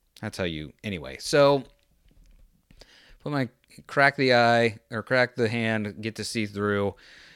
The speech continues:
Uh, there was a lady that was in a lake, and she was taking a bath,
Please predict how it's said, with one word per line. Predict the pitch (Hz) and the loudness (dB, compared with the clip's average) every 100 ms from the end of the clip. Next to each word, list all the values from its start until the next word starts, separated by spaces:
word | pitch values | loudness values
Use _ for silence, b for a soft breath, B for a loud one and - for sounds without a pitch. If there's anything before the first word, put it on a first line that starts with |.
| B B | B B
Uh, | 107 101 101 98 95 98 | -4 -2 0 -2 -2 -2
there | 95 110 | -2 -2
was | 104 | -4
a | |
lady | 98 117 139 190 214 220 110 | -2 -2 -2 -4 -8 -12 -4
that | 104 | -2
was | 101 98 | 0 -2
in | 101 | -4
a | 87 | -4
lake, | 95 147 185 - | -2 -2 -6 -14
and | 98 | -10
she | - | -6
was | 92 80 | -6 -6
taking | 98 101 156 | -6 -6 -6
a | |
bath, | 143 82 73 | -2 -2 -4